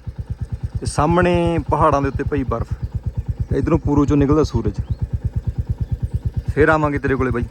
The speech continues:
ਤਦ ਤੱਕ ਲਈ ਅਲਵਿਦਾ। ਜਦੋਂ ਆਪਾਂ, ਅ, ਸ਼ਾਨਗੜ੍ਹ ਤੋਂ ਥੱਲੇ ਆਉਂਦੇ ਹਾਂ ਰੋਪਾ ਤੱਕ, ਤਾਂ ਰੋਪਾ ਤੱਕ ਸਾਰਾ ਰਾਹ ਜਿਹੜਾ ਹੈਗਾ ਕੱਚਾ ਹੈ, ਤੇ ਮੀਂਹ ਵੀ ਪੈਣ ਲੱਗ ਗਿਆ।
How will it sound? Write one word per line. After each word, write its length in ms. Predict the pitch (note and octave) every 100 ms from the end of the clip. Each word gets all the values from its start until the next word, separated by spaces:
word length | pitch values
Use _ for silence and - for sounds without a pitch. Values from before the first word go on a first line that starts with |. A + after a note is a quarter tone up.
| - - - - - - - - - - - - - - -
ਤਦ 120 | C3+ -
ਤੱਕ 160 | C#3
ਲਈ 140 | C3+ C3 - - - - - - - A#2+
ਅਲਵਿਦਾ। 280 | A#2 G#2 F2+ - - - - - - - - - - - - - - - - - - - -
ਜਦੋਂ 340 | A#2+ D#3 E3 F#3
ਆਪਾਂ, 600 | F3+ G3 F#3 F#3+ G3 -
ਅ, 360 | - D#3+ D3
ਸ਼ਾਨਗੜ੍ਹ 460 | D3 - D#3 E3 F#3
ਤੋਂ 100 | F#3
ਥੱਲੇ 340 | E3+ C#3+ D3+
ਆਉਂਦੇ 220 | D#3 D#3 D3+
ਹਾਂ 80 |
ਰੋਪਾ 280 | C#3+ C#3 D3
ਤੱਕ, 320 | C#3 C3 - - - - - -
ਤਾਂ 100 | D#3+
ਰੋਪਾ 260 | C#3+ D#3+
ਤੱਕ 180 | D#3 D3
ਸਾਰਾ 280 | C#3+ D3 E3
ਰਾਹ 140 | D#3+
ਜਿਹੜਾ 140 | E3 D#3+
ਹੈਗਾ 140 | E3
ਕੱਚਾ 300 | D#3+ - C3+
ਹੈ, 120 | B2
ਤੇ 580 | A#2 C3+ C3 C3+ C3 - -
ਮੀਂਹ 240 | C#3 D3+
ਵੀ 80 | E3+
ਪੈਣ 260 | D#3+ D3
ਲੱਗ 140 | C#3+ C3
ਗਿਆ। 220 | B2+